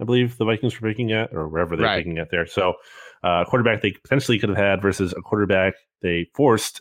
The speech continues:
Speaker 1: and kind of committed the sin, R J, of taking that day two quarterback that we don't love to see. Although I guess you kinda like it here. Well, then I don't know. You, you don't like it, though, because you like Kirk Cousins. So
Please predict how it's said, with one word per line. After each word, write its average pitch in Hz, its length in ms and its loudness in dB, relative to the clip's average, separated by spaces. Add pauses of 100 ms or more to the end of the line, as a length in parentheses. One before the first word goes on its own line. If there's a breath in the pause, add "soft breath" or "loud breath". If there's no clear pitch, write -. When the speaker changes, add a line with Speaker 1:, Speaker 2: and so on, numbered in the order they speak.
Speaker 1:
and 92 120 -2
kind 107 160 0
of 95 140 -4
committed 95 340 -2
the 87 60 -6
sin, 107 560 0
R 90 140 2
J, 90 400 0
of 87 240 0
taking 98 500 -4
that 87 280 -2 (360)
day 95 160 0
two 117 180 0
quarterback 85 520 -2
that 85 240 -2
we 85 80 -8
don't 101 240 0
love 98 220 0
to 92 60 -12
see. 98 400 0 (540 loud breath)
Although 90 200 0
I 92 40 0
guess 92 220 -2
you 98 80 -2
kinda 92 200 -2
like 90 220 -2
it 87 60 -4
here. 87 380 0 (140)
Well, 113 100 0
then 139 120 4
I 139 100 2
don't 156 120 4
know. 131 240 4
You, 92 100 2
you 117 160 4
don't 180 140 6
like 92 160 0
it, 80 80 -6
though, 76 160 -4
because 101 200 -10
you 113 80 2
like 113 140 0
Kirk 113 220 -4
Cousins. 92 340 -4
So 82 260 -2